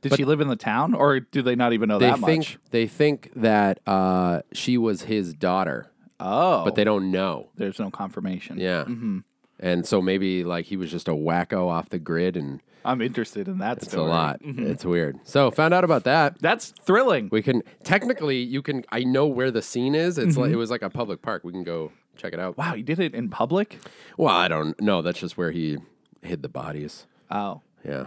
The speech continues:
Speaker 1: Well, he hid 'em in public?
Speaker 2: <laughs> I mean, I don't think it was like
Speaker 1: Was it a park at that point?
Speaker 2: I don't know when he did it <laughs> or,
Speaker 1: Yesterday.
Speaker 2: like, what time.
Speaker 1: <laughs> Four in the
Speaker 2: But
Speaker 1: afternoon.
Speaker 2: technically,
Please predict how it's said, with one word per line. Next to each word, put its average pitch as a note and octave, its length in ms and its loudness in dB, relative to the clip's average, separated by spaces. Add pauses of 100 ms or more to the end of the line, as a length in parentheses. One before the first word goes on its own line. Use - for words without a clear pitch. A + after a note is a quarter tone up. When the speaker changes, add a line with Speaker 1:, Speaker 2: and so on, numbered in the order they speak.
(120)
Speaker 1:
Well, A2+ 120 -4
he G#2 80 -6
hid C#3+ 160 -2
'em A2+ 100 -6
in F#2+ 120 -6
public? C#3 440 -6 (500)
Speaker 2:
<laughs> - 500 -12
I C3+ 100 6 (100)
mean, A2+ 240 2 (1040)
I A#2 80 0
don't A#2+ 200 4
think A#2+ 380 0
it A#2 120 2
was G2+ 240 2
like F2+ 420 0 (480)
Speaker 1:
Was B2 160 0
it B2+ 100 2
a A#2+ 60 2
park B2+ 300 0
at D3 80 -2
that D3+ 180 2
point? F3 300 -2
Speaker 2:
I - 20 6
don't C3+ 100 6
know A#2 100 6
when F#2 280 2
he G#2 180 -2
did D#2+ 220 -2
it D#2 200 -2
<laughs> - 360 -12
or, - 60 -6
Speaker 1:
Yesterday. G2 500 2
Speaker 2:
like, F2+ 160 2
what A2+ 160 2
time. G#2 560 0 (160)
Speaker 1:
<laughs> - 220 -20
Four - 880 -4
in B2 60 -4
the C3 100 0
Speaker 2:
But B2+ 80 2 (100)
Speaker 1:
afternoon. G#2 400 4 (200)
Speaker 2:
technically, C#3 720 2